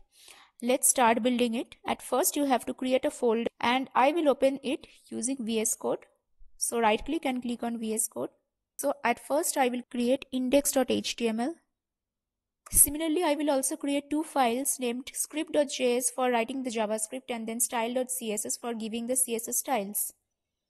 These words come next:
If I click on exclamation mark and click enter, then the basic code snippet for H T M L will appear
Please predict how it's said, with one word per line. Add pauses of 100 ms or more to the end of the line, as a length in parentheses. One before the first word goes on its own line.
(760)
If
I (1120)
click
on
exclamation
mark
and
click
enter, (640)
then
the
basic
code
snippet
for
H
T
M
L
will (160)
appear